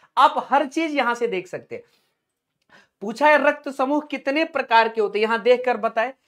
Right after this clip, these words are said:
बी प्लस वाला बी प्लस और एबी प्लस को दे सकता है, और अगर हम बी माइनस की बात करें तो बी माइनस, बी प्लस, एबी माइनस, एबी प्लस को दे सकता है। अगर हम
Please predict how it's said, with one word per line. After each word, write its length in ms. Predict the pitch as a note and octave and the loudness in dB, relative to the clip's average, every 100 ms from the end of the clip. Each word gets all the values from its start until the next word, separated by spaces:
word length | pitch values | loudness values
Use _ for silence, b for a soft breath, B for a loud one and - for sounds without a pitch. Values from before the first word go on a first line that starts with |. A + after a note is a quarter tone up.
| _ | _
बी 220 | D#3 F3 C4+ | -10 -6 -6
प्लस 340 | C#4 B3+ B3+ | 0 -2 2
वाला 220 | B3+ B3+ | 2 4
बी 200 | B3+ G#3+ B3 | 2 -2 -10
प्लस 320 | - B3 B3+ | -4 -4 -2
और 120 | A#3 | 2
एबी 200 | A3 A3+ | 2 2
प्लस 260 | - B3 A#3+ | -6 -8 -8
को 100 | A#3+ | -8
दे 120 | A#3 | -8
सकता 320 | A#3 A#3 - A3+ | -10 -14 -10 -10
है, 180 | C4 B3+ _ _ - | -10 -14 _ _ 2
और 220 | A#3 D4 | 6 6
अगर 200 | C4+ C4+ | 4 0
हम 180 | A#3+ A#3+ | -4 -8
बी 200 | F3 A#3+ | -8 -6
माइनस 440 | A3+ A#3 C4 D4 | -2 -2 -2 -4
की 120 | - B3 | -6 0
बात 260 | G#3 G#3 | 2 2
करें 240 | - G3 G3 | -2 -6 -6
तो 100 | G3+ | -8
बी 220 | E3 B3 | -8 -8
माइनस, 460 | C4 A#3+ A3+ A3 F#3 | -2 -2 -2 -6 -8
बी 180 | E3+ C4 | -12 -12
प्लस, 340 | C4 G#3+ G3+ - _ - | -2 -2 -2 -6 _ -2
एबी 260 | A3 A#3 C#4+ | -2 -2 -4
माइनस, 360 | A#3 G#3+ G#3+ - | -4 -4 -10 -10
एबी 200 | F#3 A3 | -10 -10
प्लस 260 | G#3+ G3+ G3+ | -10 -12 -10
को 120 | G#3 | -14
दे 100 | A3 | -12
सकता 300 | G#3+ G#3 G#3+ | -16 -18 -18
है। 60 | - _ b b b b | -18 _ b b b b
अगर 240 | F#3+ A#3+ | 0 0
हम 200 | A#3 B3+ | -2 -4